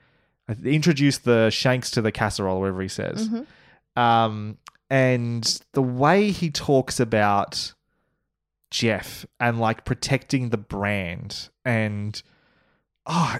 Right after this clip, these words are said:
Speaker 1: it's so monstrous.
Speaker 2: Mm.
Speaker 1: It's so unparental in every sense of that. Wow, it's just, it, I,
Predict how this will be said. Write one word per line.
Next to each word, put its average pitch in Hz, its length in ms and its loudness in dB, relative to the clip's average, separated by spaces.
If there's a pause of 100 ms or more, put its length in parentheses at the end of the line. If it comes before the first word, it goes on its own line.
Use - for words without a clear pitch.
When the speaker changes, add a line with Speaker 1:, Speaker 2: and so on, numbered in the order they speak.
Speaker 1:
it's 151 180 0
so 185 800 6 (580)
monstrous. 117 1200 0 (240)
Speaker 2:
Mm. 185 340 -4
Speaker 1:
It's 151 160 2
so 151 800 4 (1200)
unparental 127 1700 0
in 113 120 -6 (260)
every 147 420 4
sense 117 420 -2
of 104 100 -2
that. 98 340 0 (160)
Wow, 139 300 -6
it's - 160 -2
just, - 560 0 (500)
it, 156 280 2 (440)
I, 123 120 -6